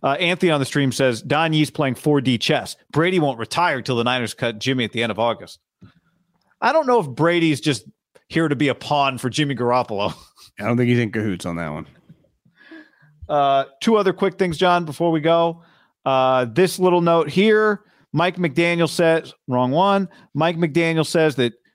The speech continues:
Speaker 1: Tua is the most accurate catch, throws the most accurate catchable ball I've ever seen. You know,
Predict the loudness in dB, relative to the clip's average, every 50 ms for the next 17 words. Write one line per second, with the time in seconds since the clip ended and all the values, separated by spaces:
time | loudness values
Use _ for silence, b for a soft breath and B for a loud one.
0 | _ -6 0 2 4 4 4 4 2 0 -2 0 -2 -2 -2 -2 -2 -2 0 -2
1 | 0 0 0 0 0 0 -2 -2 -2 -4 -4 0 2 2 2 2 0 0 0 2
2 | 2 2 2 2 0 -2 -2 -2 -2 -4 -2 -2 -4 -2 0 2 2 2 2 2
3 | 2 0 -2 -2 0 0 0 0 0 -2 -4 _ _ _ _ _ _ _ _ _
4 | _ _ _ _ _ _ _ _ _ _ _ _ _ _ _ _ _ _ _ _
5 | _ _ _ _ _ _ _ _ b b b b b b -4 0 0 0 0 0